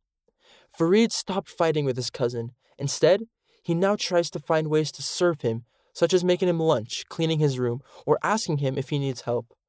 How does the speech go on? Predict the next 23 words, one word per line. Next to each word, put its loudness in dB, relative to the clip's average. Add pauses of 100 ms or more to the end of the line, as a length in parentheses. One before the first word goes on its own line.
(440)
But 4
in 0
spite 0
of -2
the -4
positive 0
changes 0
in -4
Fareed's -4
life, 0 (500)
some 4
of 2
his 2
family 4
members 2
were 4
upset 0
when -4
he -4
first -4
joined -4
the -6
church. -4